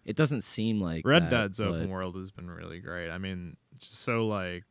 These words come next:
Speaker 2: responsive and, like, real feeling. It's ba-, I mean, it, the best way I've seen it described is it feels like you're an actor in a movie playing it, kind of. Like, everything else kinda feels alive and you're just going along with it.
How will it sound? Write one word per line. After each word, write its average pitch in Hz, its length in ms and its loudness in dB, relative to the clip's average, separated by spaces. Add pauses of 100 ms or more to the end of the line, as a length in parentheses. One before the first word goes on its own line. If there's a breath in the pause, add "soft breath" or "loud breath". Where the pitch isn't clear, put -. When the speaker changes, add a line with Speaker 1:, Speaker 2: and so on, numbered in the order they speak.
(160)
Speaker 2:
responsive 90 920 -8
and, 90 180 -6
like, 87 380 -8
real 92 360 -6
feeling. 95 800 -6 (200)
It's 107 100 -10
ba-, 107 100 -4
I 101 100 0
mean, 127 120 4
it, 131 140 0 (540 soft breath)
the 113 40 -10
best 147 220 6
way 196 120 8
I've 175 80 4
seen 175 140 0
it 165 40 0
described 110 340 -2
is 107 80 -4
it 110 60 -10
feels 107 200 -2
like 110 80 -2
you're 107 120 -2
an 101 80 -2
actor 90 340 -6
in 95 80 -4
a 87 40 -6
movie 90 420 -6
playing 92 440 -6
it, 87 140 -6
kind 92 320 -6
of. 95 340 -4 (220)
Like, 95 440 -2 (460)
everything 98 340 -4
else 92 200 -4
kinda 90 200 -6
feels 98 260 -6
alive 92 440 -4
and 95 80 -6
you're 92 100 -6
just - 120 -14
going 95 180 -6
along 87 320 -8
with 90 220 -8
it. 95 240 -4